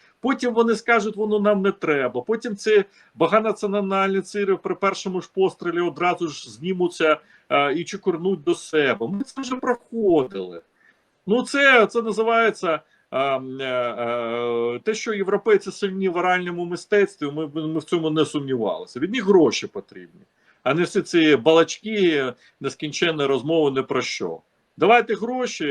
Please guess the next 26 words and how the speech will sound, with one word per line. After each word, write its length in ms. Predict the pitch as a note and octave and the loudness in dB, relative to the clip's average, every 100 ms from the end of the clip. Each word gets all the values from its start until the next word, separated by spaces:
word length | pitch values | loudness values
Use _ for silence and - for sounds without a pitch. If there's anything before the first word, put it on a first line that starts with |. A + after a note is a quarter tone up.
| B2+ B2+ | -4 -4
і 340 | D3 E3 E3 | -8 -6 -6
не 100 | D#3+ | -6
треба 260 | F3 G3+ F#3 | -4 -2 0
ваших 320 | F3 - D3+ | 0 -2 -4
парад. 400 | - D3 G#2 F2+ - | -4 -2 -2 -8 -6
Знаєте, 300 | C#3 D3+ C#3 | -4 -2 -2
як 200 | C3 G2+ | -2 -4
говорили, 560 | B2 C#3+ C#3 C3 B2 A2+ _ _ _ | -4 -2 0 2 0 -2 _ _ _
е, 400 | A2 G#2+ G#2+ G#2 | -4 -2 -2 -2
якось, 520 | G#2+ A2+ - G#2 - G#2 | -2 -4 -6 -8 -8 -6
е, 260 | G2+ G2+ | -4 -4
Моше 280 | G#2 A#2 B2 | -6 -4 -4
Даян 380 | A#2 C3 D3+ C3+ | 0 2 2 0
якось 240 | G#2 G#2 | -6 -8
сказав, 460 | - G#2+ G2+ G2+ F#2 | -6 -6 -4 -4 -4
голова 420 | A2+ A#2 G#2+ G2+ | -2 -2 -2 -4
цього 380 | G2 G#2 F#2+ F#2+ | -4 -6 -6 -6
Генерального 480 | G2 A#2 A2 G#2+ A2 | -4 -4 -4 -6 -8
штабу 380 | - G#2+ G2+ G#2+ | -6 -6 -6 -6
Ізраїлю: 400 | C3 D3+ A#2 G#2 | 0 0 0 -4
«Ми 100 | B2+ | -2
беремо 440 | D3+ D#3+ D3 C#3 | 0 2 0 0
у 40 | |
американців 760 | C3 C#3 C#3 C#3+ B2+ G#2 B2+ - _ _ _ _ _ _ _ _ _ _ _ _ | 0 -2 -2 -2 -2 -4 -8 -10 _ _ _ _ _ _ _ _ _ _ _ _
гроші, 520 | A#2 G#2+ F3 F#3+ - | -4 2 4 4 2
зброю, 600 | A2 F#2+ D3+ E3 D#3+ G#2 | -4 0 4 6 4 2